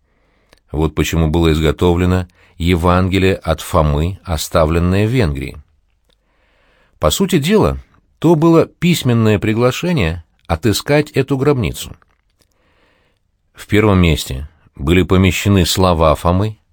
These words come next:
а здесь, в последнем, его тело — и его наследие. Наконец Вигор прикоснулся к священным костям, вынимая череп из золотой раки.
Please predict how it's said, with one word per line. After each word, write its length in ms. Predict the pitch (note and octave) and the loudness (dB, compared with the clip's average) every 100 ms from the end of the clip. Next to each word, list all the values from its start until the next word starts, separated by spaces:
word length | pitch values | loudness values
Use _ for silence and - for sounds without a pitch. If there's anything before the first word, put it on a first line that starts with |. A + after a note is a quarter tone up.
| _ _ _ _ _ - | _ _ _ _ _ -6
а 200 | D2 C#2 | -4 -2
здесь, 440 | C2+ F2+ B2 D#2+ | -2 0 0 -2
в 80 | - | -2
последнем, 760 | D2+ - D2+ D#2+ D#2 G2 G#2 - _ _ _ _ | -2 0 0 0 0 -4 -6 -12 _ _ _ _
его 360 | E2 F2 F#2 E2 | -4 0 2 0
тело — 600 | - F#2+ D#2+ D2+ G2+ A2 _ _ _ _ | 0 0 2 0 -2 -6 _ _ _ _
и 100 | D#2 | -2
его 220 | D2+ C#2+ | -2 0
наследие. 720 | D2+ E2 - A#2 D2+ C2+ E2+ - _ _ _ _ _ _ _ _ _ _ - | 0 0 0 -2 -2 -6 -12 -18 _ _ _ _ _ _ _ _ _ _ -6
Наконец 460 | D2+ D2+ A2 D3+ | -4 0 0 0
Вигор 360 | A2+ A#2 A2+ D3 | -2 0 2 0
прикоснулся 800 | A2+ G2+ F#2 - A2+ B2 - B2 - _ _ | 0 0 0 0 0 -2 -4 -6 -8 _ _
к 60 | |
священным 720 | - G2+ G2+ - C3 C3 B2+ | -6 -2 -2 0 0 2 2
костям, 640 | A2 G#2+ F2 - E2 E2+ G2 _ _ _ _ - | 2 0 0 -2 -2 -2 -4 _ _ _ _ -8
вынимая 540 | D2 D#2 D#2 D#2+ D#2 | -2 0 2 2 0
череп 460 | - - F#2+ A2 - | 0 -2 0 -2 -4
из 160 | - F2 | -4 -4
золотой 500 | D#2+ E2+ D#2+ F2 F2+ | 0 0 0 0 0
раки. 420 | F#2 C#2 - D#2 | 0 -2 -6 -14